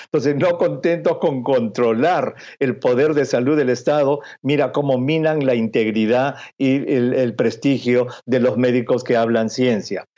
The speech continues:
Esto es muy preocupante, eh, muy, muy preocupante. Y la verdad es que en Estados Unidos nunca se había visto este tipo de acción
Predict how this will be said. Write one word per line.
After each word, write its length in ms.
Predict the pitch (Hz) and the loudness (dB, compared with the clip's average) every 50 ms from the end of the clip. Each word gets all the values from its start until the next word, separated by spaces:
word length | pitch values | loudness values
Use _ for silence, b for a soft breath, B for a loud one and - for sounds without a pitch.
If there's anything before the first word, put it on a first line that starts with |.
| B B B B | B B B B
Esto 260 | B 156 151 160 165 | B -2 0 0 0
es 80 | 147 127 | 0 0
muy 280 | 123 135 160 175 185 | 0 0 0 0 0
preocupante, 840 | 139 156 139 123 123 127 117 123 131 127 120 113 117 123 110 110 - - | 0 -2 -2 -2 -2 -2 -2 -2 0 0 0 0 0 -2 -2 -2 -2 -2
eh, 120 | 143 120 | -4 -2
muy, 360 | 113 117 127 143 170 214 - 123 | -2 -2 0 0 0 0 0 0
muy 160 | 131 135 127 | 0 -2 -2
preocupante. 600 | 117 117 113 107 113 104 - 123 120 117 113 123 | -2 -2 -2 -2 -4 -2 -2 -2 -2 0 -2 -2
Y 20 | 110 | 0
la 100 | 113 107 | 0 0
verdad 220 | 107 110 120 123 | 0 0 0 -2
es 80 | 123 - | -2 -2
que 100 | 131 117 | -2 -2
en 60 | 110 | -2
Estados 360 | 107 - 117 113 113 110 - 120 | -2 0 0 0 0 -2 -2 -2
Unidos 380 | 107 110 117 117 117 117 - B B B B | -2 0 2 2 0 -2 -4 B B B B
nunca 300 | - 131 143 139 131 127 | -4 -4 -2 -2 -2 -2
se 100 | - - | -2 -2
había 240 | 120 107 110 113 110 | -2 0 0 0 0
visto 320 | 107 113 110 107 - - 110 | 0 0 -2 -2 -2 -2 -2
este 200 | 104 - 110 98 | -2 -2 -4 -2
tipo 280 | 117 113 98 110 107 | -2 -2 -2 0 0
de 80 | 104 101 | 0 0
acción 380 | 101 - - 123 113 113 113 | -2 -2 -2 -2 0 -2 -2